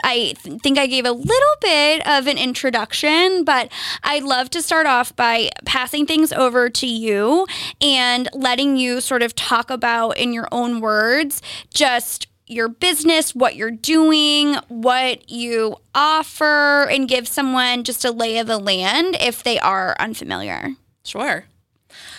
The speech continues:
Speaker 2: Um, so my business's name is By Rachel Lehman. Um, so that's kind of like a play on, like, oh, photos by Rachel Lehman, work by Rachel Lehman.
Speaker 1: Mm-hmm.
Speaker 2: Kind of self-titled, but a little different.
Speaker 1: <laughs>
Speaker 2: Um, so I'm a photographer.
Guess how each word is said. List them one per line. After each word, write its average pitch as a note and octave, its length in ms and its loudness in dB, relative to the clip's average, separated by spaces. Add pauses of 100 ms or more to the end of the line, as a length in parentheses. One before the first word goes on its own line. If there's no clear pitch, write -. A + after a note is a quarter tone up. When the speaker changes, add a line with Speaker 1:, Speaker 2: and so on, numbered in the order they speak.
(220)
Speaker 2:
Um, G#3 380 0
so G3 220 -2
my F#3+ 200 -2
business's G#3 720 -10
name F3+ 340 -8
is F3 520 -8
By E3 400 -8
Rachel G#3+ 400 -8
Lehman. F3+ 720 -4
Um, E3 380 0
so F3 160 -6
that's F3 160 -6
kind F3+ 200 -4
of D#3+ 80 -4
like D#3+ 220 -2
a E3 60 -8
play D3+ 260 -6
on, D#3 460 -4 (240)
like, E3 120 -4
oh, F3+ 120 0
photos D3+ 440 -4
by D#3 120 -4
Rachel D3+ 320 -8
Lehman, D3 280 -6
work - 220 -8
by D#3+ 120 -10
Rachel D3+ 340 -10
Lehman. D#3+ 440 0
Speaker 1:
Mm-hmm. A#3 340 2 (260)
Speaker 2:
Kind F#3 180 -2
of D#3 80 -2
self-titled, - 480 -8
but - 300 -6
a - 80 -20
little D3 240 -8
different. - 420 -6 (180)
Speaker 1:
<laughs> - 0 -
Speaker 2:
Um, F3 520 0
so F3 560 0
I'm F3+ 100 -10
a F#3+ 40 -14
photographer. G#3 760 -8